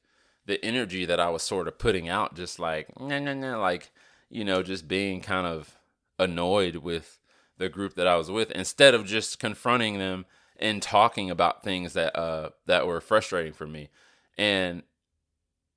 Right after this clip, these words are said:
you know, just ever since that point, like, I was, I've just been very mindful about developing my relationships through trust and with the intention of honesty.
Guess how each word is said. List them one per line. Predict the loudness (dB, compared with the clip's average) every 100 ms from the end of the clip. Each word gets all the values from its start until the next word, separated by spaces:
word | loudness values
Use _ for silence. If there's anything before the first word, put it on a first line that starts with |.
| _
you | -2 2
know, | 2 0 -2
just | -4 2
ever | 2 2
since | -2 -4 2
that | 4 4
point, | 0 -4 -4 -2
like, | -2 2
I | 2
was, | 2 -2 -4
I've | -4 -4
just | -8 -4
been | -4
very | 0 0 0
mindful | 0 0 0 -4 -2
about | 0 -2 -4
developing | -4 -2 -2 -6 -8
my | -8
relationships | -6 -2 -2 -2 -6 -10 -10 -10 -16 _ _ _ _ _ _
through | -4 -4
trust | -2 6 6 6 -4 -10 -6
and | -4 -2 -4 -6 -6
with | -6 -6
the |
intention | -8 -8 -6 -6 -6 -8 -8 -6
of | -6 -2
honesty. | -2 -2 -4 -14 -18